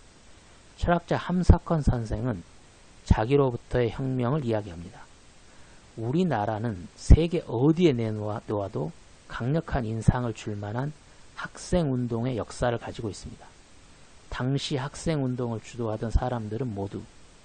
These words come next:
정의와 도덕으로 무장되어 있었지요. 그렇다면 그들이 졸업을 했을 때 사회로 진출한 그 학생들의 숫자만큼 우리 사회에는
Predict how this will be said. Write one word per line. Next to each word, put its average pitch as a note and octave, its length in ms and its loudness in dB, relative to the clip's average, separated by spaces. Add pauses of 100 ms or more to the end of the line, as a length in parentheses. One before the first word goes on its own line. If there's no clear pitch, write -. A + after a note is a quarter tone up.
(120)
정의와 A#2 680 0
도덕으로 C3 760 2
무장되어 A#2+ 640 4
있었지요. - 440 -8 (880)
그렇다면 A#2+ 600 -2
그들이 B2+ 340 0
졸업을 A2 460 -2
했을 B2+ 400 -6 (160)
때 G2 160 -8 (840)
사회로 E3 400 6
진출한 B2+ 580 -2
그 - 120 -4
학생들의 B2+ 640 -2
숫자만큼 G#2+ 720 -2 (300)
우리 A#2 180 -2
사회에는 A2 640 -2